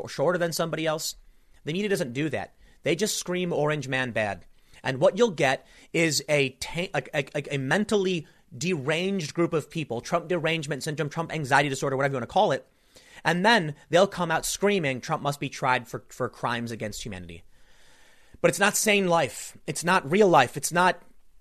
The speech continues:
it, you, you can disagree with Trump on this and say, "No, no, no, I, th-, I don't think you should be, should be recommending that, man. People are gonna freak out." That's, that's okay too. But this, murder charges,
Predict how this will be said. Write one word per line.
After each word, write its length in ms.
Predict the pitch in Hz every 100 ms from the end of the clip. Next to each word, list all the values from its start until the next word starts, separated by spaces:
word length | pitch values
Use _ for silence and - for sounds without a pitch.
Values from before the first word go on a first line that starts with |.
| - - - -
it, 180 | 180
you, 140 | 180 202
you 140 | 202
can 140 | 233 220
disagree 380 | 220 185 160 208
with 120 | 185
Trump 240 | 208 226
on 140 | 180 123
this 200 | 98 -
and 160 | 139
say, 200 | 143 135
"No, 160 | 131 156
no, 100 | 156
no, 100 | 156
I, 120 | 135
th-, 60 | 123
I 60 |
don't 140 | 135 143
think 100 | 147
you 60 |
should 100 | 143
be, 60 | 143
should 240 | - 147
be 60 | 131
recommending 380 | 127 143 151 160
that, 140 | 139
man. 160 | 127 123
People 180 | 131 135
are 60 |
gonna 120 | 131 127
freak 220 | 151 151
out." 140 | -
That's, 160 | 180 -
that's 180 | 196 202
okay 220 | 196 180
too. 320 | 185 160 92 - -
But 180 | 147 131
this, 380 | 214 226 - -
murder 300 | 123 180 220
charges, 640 | - 233 220 247 226 -